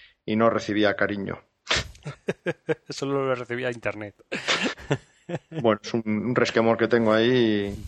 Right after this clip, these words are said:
Speaker 1: y
Speaker 2: Te dura hasta, hasta ahora, ¿no?
Speaker 1: Sí. No, la verdad que se me había olvidado, pero gracias a los oyentes que me han recordado este juego, pues he vuelto a
Speaker 2: A mí,
Speaker 1: sentir
Speaker 2: Ave-,
Speaker 1: triste.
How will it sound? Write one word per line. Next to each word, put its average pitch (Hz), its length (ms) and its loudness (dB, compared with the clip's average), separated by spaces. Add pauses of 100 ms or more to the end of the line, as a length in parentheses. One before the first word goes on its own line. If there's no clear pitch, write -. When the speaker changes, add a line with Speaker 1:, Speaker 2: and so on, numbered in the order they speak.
(140)
Speaker 1:
y 127 180 -12
Speaker 2:
Te 131 160 4
dura 139 200 6
hasta, 120 340 2
hasta 120 220 2
ahora, 113 260 2
¿no? 143 180 -8 (140)
Speaker 1:
Sí. - 280 0 (300)
No, 135 140 4
la 127 80 6
verdad 123 160 6
que 139 80 4
se 143 60 6
me 139 40 8
había 135 140 6
olvidado, 123 280 6
pero 117 180 4
gracias 117 340 4
a 120 40 4
los 120 200 0
oyentes 120 460 0
que 117 100 2
me 113 80 6
han 110 80 4
recordado 113 300 6
este 110 160 -2
juego, 120 360 4
pues 107 520 0 (540)
he 120 60 -6
vuelto 110 640 0 (640)
a 117 80 -2
Speaker 2:
A 117 40 0
mí, 127 120 0
Speaker 1:
sentir 127 60 2
Speaker 2:
Ave-, 127 120 4
Speaker 1:
triste. - 180 -2